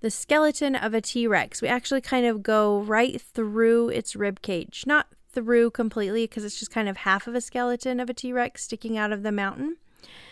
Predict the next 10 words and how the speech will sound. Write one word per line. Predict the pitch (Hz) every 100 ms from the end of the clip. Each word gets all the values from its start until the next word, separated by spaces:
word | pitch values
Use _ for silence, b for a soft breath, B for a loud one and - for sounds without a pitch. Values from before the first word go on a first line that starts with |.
| B B B B
And | 240 233 226
there's | 220 214
also, | - 254 -
if | 247 233
you | 226 214
look | 208 -
to | -
the | 214
right, | 202 208 202 -
there's | 202 196 196